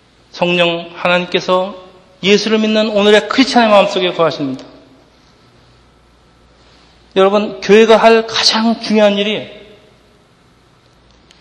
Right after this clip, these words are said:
교회가 할 가장 중요한 일, 성전 건축 맞습니다. 그러나 눈에 보이는 건물이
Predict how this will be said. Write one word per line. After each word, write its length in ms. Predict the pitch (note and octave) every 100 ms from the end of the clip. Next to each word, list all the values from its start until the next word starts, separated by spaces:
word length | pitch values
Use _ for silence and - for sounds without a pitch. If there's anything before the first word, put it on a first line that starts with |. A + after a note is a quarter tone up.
| _ -
교회가 340 | D#3 D#3+ E3
할 220 | E3 D#3+
가장 320 | - C#3 D3+ D3
중요한 340 | D3+ C3 B2
일, 120 | A2+ A2+ - - _ _ _ _ _ _ _
성전 580 | - - E3 E3+ F3+ F3
건축 320 | F3 - F3
맞습니다. 1040 | E3 E3+ A#3 A3+ G3 A#3+ - - - - - - - - - _ _ _ _ _ _ _ -
그러나 640 | - B2+ C3 C3+ - - - - - - - C#3+
눈에 400 | E3 A#3+ C#4 A3
보이는 840 | A#3+ A#3+ A#3 G#3+ E3+ D3 B2+ B2
건물이 640 | - D3+ G3 G#3+ G#3+ A3+